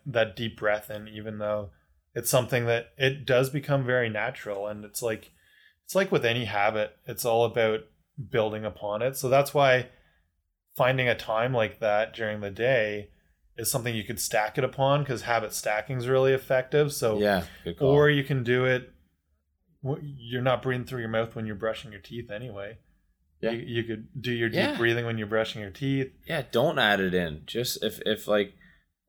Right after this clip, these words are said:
Speaker 2: like, we know, 'cause we're kind of in the industry of talking to people about habits and stuff, but yeah, don't add it. D-, if you're, if you're stressing out about time, like, don't have it a separate thing.
Speaker 1: Mm-hmm.
Speaker 2: Do it when you're driving.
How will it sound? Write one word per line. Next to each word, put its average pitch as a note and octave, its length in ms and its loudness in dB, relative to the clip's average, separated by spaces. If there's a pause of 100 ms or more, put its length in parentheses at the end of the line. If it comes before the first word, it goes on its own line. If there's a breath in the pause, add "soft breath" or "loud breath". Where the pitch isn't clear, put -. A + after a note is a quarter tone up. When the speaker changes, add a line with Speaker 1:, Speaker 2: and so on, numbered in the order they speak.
Speaker 2:
like, - 160 -2 (100)
we A2+ 300 2
know, F2+ 200 2
'cause F#2 220 -6
we're F#2 160 -2
kind F#2 220 0
of F2+ 60 2
in F2+ 100 0
the E2+ 120 -2
industry F2+ 400 -2
of E2 80 -6
talking F2 300 -4
to E2 60 -8
people D#2+ 260 -4
about D#2+ 100 -6
habits E2 360 -6
and F2+ 100 -8
stuff, D#2+ 340 -8
but D2+ 200 -8 (440 soft breath)
yeah, G2 140 -2
don't F#2+ 420 0
add F2+ 200 2
it. F2+ 360 -8
D-, - 140 -16
if G#2+ 420 2
you're, G#2+ 220 4
if G2 160 -2
you're G2 100 -2
stressing G2 440 0
out F#2+ 100 2
about F2+ 240 -2
time, F#2+ 320 0
like, E2 220 -6
don't F2+ 340 -2
have E2+ 240 -2
it D#2+ 140 -6
a E2 60 -8
separate - 440 -8
thing. D2+ 220 -12 (160)
Speaker 1:
Mm-hmm. D3 300 -4 (340 loud breath)
Speaker 2:
Do F2 160 4
it E2 40 4
when G2+ 140 2
you're G#2 80 4
driving. F2 540 0